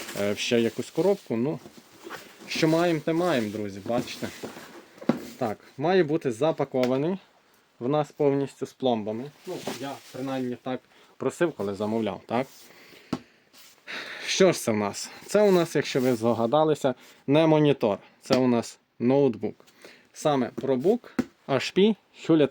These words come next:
Packard. Так, тут у нас знизу, бачимо, все, стрічка якась заклеєна,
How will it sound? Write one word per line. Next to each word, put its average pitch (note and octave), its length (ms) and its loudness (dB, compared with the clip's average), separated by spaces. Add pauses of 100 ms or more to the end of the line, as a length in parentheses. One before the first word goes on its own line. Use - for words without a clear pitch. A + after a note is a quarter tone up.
Packard. - 360 -4 (600)
Так, G#2 260 -2
тут F3+ 180 2
у C#3 40 2
нас B2+ 340 0 (180)
знизу, G#2+ 400 2
бачимо, A2 440 -2
все, G#2 180 -4 (760)
стрічка C#3 520 -2
якась A2 280 -2
заклеєна, F3+ 640 -2